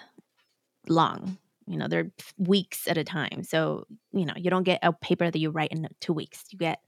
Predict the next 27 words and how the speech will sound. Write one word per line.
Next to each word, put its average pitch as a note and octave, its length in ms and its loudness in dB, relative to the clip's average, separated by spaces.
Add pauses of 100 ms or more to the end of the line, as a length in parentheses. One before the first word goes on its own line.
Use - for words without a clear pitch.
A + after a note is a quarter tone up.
(400)
four A#3+ 300 6
weeks D#3 340 -6
to D3 80 -2
work D#3+ 160 -2
on F3 80 0
a - 20 -2
project. - 460 -6 (440)
And A#3 80 8
I D4 40 12
would C4+ 100 10
literally C#4+ 460 12
be B3 120 6
the G#3+ 140 6
person A3 420 8
that F3+ 140 8
would G#3 180 8
arrive F#3 480 6
two A#3 140 4
days A#3 220 8
before G3+ 200 4
the F#3+ 80 -2
project F#3+ 220 4
was E3+ 160 0
due, E3 140 2
sometimes G#3+ 360 6
one E3+ 440 6
night, - 420 -2